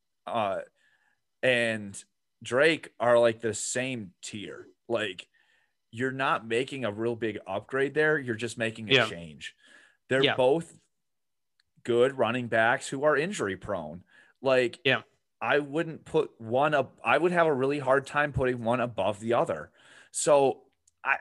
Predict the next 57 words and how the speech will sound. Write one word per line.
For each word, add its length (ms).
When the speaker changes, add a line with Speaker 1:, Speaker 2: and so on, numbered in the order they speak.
Speaker 1:
I 140
don't 180
know 140
with 120
that 220
signing. 460
It's, 320
it's 240
good 240
for 160
them 180
that 120
they 140
are 260
still 260
making 340
signs 260
like 200
that 260
with 200
letting 420
Drake 280
go. 200
You 120
Speaker 2:
Yeah. 160
Speaker 1:
they 200
needed 400
to 80
bring 220
in 120
another 280
one. 140
I 140
don't 360
think 200
that 120
Chase 300
Edmonds 400
would 220
be 520
able 280
to 80
be 180
the 140
solo 480
back. 460
So 440
I 120
think 220
it 100
was 160
a 60
smart 280
signing 240
to 80
get 160
another 560